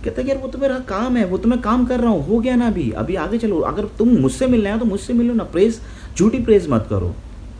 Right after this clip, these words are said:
और सिर्फ मतलब के लिए मत मिलो, मतलब के लिए मिलना होता है, long term friendship करनी होती है कि आगे काम करना, ये करना है।" खैर, ये किस्सा हुआ। उसके बाद, तो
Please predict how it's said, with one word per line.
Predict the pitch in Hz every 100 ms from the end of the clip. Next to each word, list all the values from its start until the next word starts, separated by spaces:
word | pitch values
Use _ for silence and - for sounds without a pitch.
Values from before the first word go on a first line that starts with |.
| -
और |
सिर्फ | 147 269 156
मतलब | 139 139 247 247
के | 226
लिए | 214
मत | 170 123
मिलो, | 127 120
मतलब | 120 127 151 -
के | 139
लिए | 139
मिलना | 131 127 127
होता | 117 117
है, | 120
long | 120 120 123
term | 131 123
friendship | 123 123 123 110
करनी | 123 117
होती | 117 110 120
है |
कि | 120
आगे | - 113 120
काम | 120 113 135
करना, | 117 117
ये | 120
करना | 120 123 117
है।" | - - - - - - - - - - - - - - - - - - -
खैर, | 214 - - - - - -
ये | 131
किस्सा | 147 151 -
हुआ। | 143 151 151
उसके | 135 110 - 110
बाद, | 98 92 90 82 90 87 85 - - - - - - - - - - - - - - - - - - - - - - - - - - - -
तो | 87 80 78